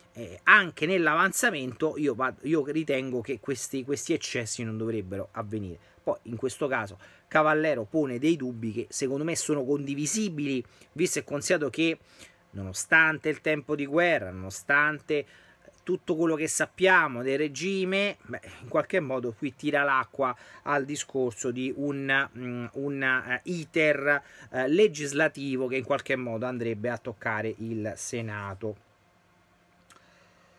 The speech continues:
Eh, solo ieri parlavo della nomina di un generale e mi hanno risposto che la finanza può fare difficoltà.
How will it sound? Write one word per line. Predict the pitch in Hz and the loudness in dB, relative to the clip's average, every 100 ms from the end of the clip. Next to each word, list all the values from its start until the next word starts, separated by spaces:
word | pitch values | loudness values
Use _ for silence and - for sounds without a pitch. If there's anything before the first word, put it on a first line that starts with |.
| _ _ _ _ _ _ _ | _ _ _ _ _ _ _
Eh, | - 180 180 180 180 175 175 - | 2 6 6 6 6 6 4 2
solo | - 302 294 240 | 2 8 8 8
ieri | 247 277 254 180 | 6 6 6 4
parlavo | 180 190 226 208 156 151 | 4 4 6 4 4 2
della | 170 185 | 2 4
nomina | 220 240 180 151 147 | 4 0 0 0 -2
di | 165 | 0
un | 214 180 | 0 2
generale | 165 220 220 214 190 175 | 2 4 6 6 6 4
e | 156 220 | 2 2
mi | 214 | 2
hanno | 175 160 185 | 0 0 0
risposto | 320 - 165 131 - 151 | -2 -2 0 0 -2 -4
che | - 196 | 0 2
la | 185 | 4
finanza | 196 202 165 113 107 104 135 120 | 2 0 -2 -2 -4 -4 -4 -2
può | 202 196 | 0 0
fare | - 139 113 117 117 | 0 -2 0 -2 -4
difficoltà. | 139 143 - 117 104 98 - 90 | -4 -6 -6 -6 -4 -6 -10 -12